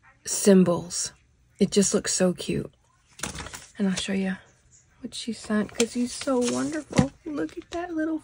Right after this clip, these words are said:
face, that little super fear, little superhero smile. And a whole bunch of fun Thanksgiving stickers to play with. So cute. Thank you, Leanne. And this came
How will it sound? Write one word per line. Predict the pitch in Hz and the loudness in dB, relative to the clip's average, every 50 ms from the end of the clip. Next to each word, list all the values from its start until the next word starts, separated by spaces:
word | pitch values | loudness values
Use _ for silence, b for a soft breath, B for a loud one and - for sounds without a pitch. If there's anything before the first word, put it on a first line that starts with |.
| _ - | _ -8
face, | 349 349 330 330 311 277 262 - - | -4 -4 -2 -2 -2 -4 -4 -6 -4
that | - 285 285 | -4 -2 -2
little | 294 294 294 277 | 0 0 0 -2
super | 262 - - 302 302 - - 277 | -2 -4 -6 -8 -6 -6 -6 -8
fear, | - - - - - 294 285 277 - - - - - | -8 -8 -8 -6 -4 -2 0 -2 -2 -4 -12 -10 -4
little | 277 294 285 262 | 2 4 4 2
superhero | - - 269 254 - 247 - 262 254 254 254 | 2 0 -2 0 0 0 2 2 2 2 2
smile. | 240 - - 254 233 233 233 233 233 233 233 B B B B B B B B B B B B B B B B B B B B - - - - | 2 0 -2 0 0 2 2 2 0 0 -2 B B B B B B B B B B B B B B B B B B B B -20 -18 -6 0
And | 220 202 | 2 2
a | 202 | 2
whole | 185 - 214 196 | 4 2 2 4
bunch | 196 196 196 - | 4 4 4 4
of | 185 185 | 0 -6
fun | - - - 185 175 175 170 170 170 - - B B B B B B B B - | -6 -6 -6 -4 -4 -4 -6 -8 -10 -12 -18 B B B B B B B B -2
Thanksgiving | 208 196 190 - - - - 180 180 180 180 180 | -2 -2 0 -2 -4 -4 -4 -2 0 0 -2 -4
stickers | - - - 190 - - - 226 - - | -6 -6 -8 -8 -6 -6 -8 -8 -8 -8
to | - 202 | -10 -10
play | - - - 196 185 185 | -8 -2 0 0 2 2
with. | 180 180 180 180 - - - - _ _ - | 0 -2 -4 -6 -8 -10 -14 -16 _ _ -16
So | - - - 233 226 214 | -10 -4 2 6 6 6
cute. | 208 - - 208 196 190 - | 4 6 4 6 6 6 4
Thank | - - 202 202 208 202 | 0 2 4 4 4 4
you, | - 220 208 | 4 4 4
Leanne. | 208 202 196 190 185 185 185 190 190 190 B B B B B B B B B | 6 6 6 4 4 2 2 2 0 -2 B B B B B B B B B
And | 233 220 220 240 | 6 8 8 8
this | 277 330 339 311 196 190 185 - - - - - - - - - - - - - _ - _ _ - - | 8 6 6 6 4 4 2 -2 -4 -6 -6 -6 -8 -10 -12 -12 -14 -20 -20 -20 _ -20 _ _ -20 -16
came | - - - 214 214 214 214 214 208 214 | -12 -4 0 2 4 4 4 4 4 2